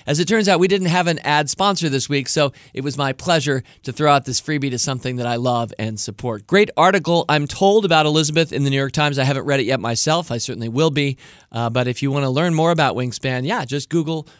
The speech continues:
Wingspan New York Times. I bet you'll see it. Now, I have to say, even though that wasn't an ad, that ad was ill-placed, and for this reason, because it's hard to find copies of Wingspan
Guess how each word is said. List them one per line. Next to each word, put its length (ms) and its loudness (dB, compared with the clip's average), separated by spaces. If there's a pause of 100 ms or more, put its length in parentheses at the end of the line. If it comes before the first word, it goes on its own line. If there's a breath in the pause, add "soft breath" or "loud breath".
(140 loud breath)
Wingspan 640 -2
New 80 -2
York 220 -2
Times. 420 -4
I 80 -4
bet 260 -6
you'll 60 -4
see 240 -2
it. 100 -10 (1800 soft breath)
Now, 100 -4
I 40 -2
have 180 -2
to 100 -6
say, 680 0
even 260 -4
though 140 0
that 200 -2
wasn't 440 0
an 120 -4
ad, 340 -2
that 180 -2
ad 320 -2
was 260 -4
ill-placed, 1040 -2
and 180 -6
for 160 -4
this 320 -2
reason, 520 -4 (240 soft breath)
because 320 -4
it's 180 -8 (140)
hard 460 -2
to 100 -2
find 360 -2
copies 440 0
of 80 -4
Wingspan 760 -2